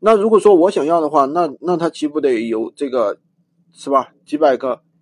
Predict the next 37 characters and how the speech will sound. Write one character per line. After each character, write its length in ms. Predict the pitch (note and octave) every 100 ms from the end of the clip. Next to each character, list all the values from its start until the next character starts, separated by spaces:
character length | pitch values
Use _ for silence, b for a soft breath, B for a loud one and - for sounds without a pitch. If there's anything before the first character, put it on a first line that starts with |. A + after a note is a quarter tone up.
| _ _ _
呃， 140 | A#2
几 140 | A#2 D3+
百 160 | D3+
万 180 | B2 D3+
个 80 | C#3+
我 140 | A#2
想 160 | A#2+ A2
要 120 | G#2+
了， 180 | G#2+ - _
对 140 | - D3
不 60 |
对？ 120 | C#3+ B2+ _ _ _ _
但 140 | - F#3
是 260 | F#3+ C#3
闲 260 | - C#3 D#3
鱼 60 |
上 100 | D#3
面 160 | D3 C#3
却 160 | A#2 C#3 -
并 180 | E3 C3+
没 140 | F#2
有， 160 | B2 - _
这 80 | -
就 80 | A#3+
说 180 | G#3 G#3
明 280 | F3 C3+ C3
它 180 | - F3+
是 160 | F3+
一 80 | D#3
个 220 | D3+ C#3+
去 220 | - G#3+ C3+
中 220 | E3 F#3+
心 160 | F#3
化 100 | F3+
的 80 | D3
平 180 | - A#2
台。 220 | A#2 G#2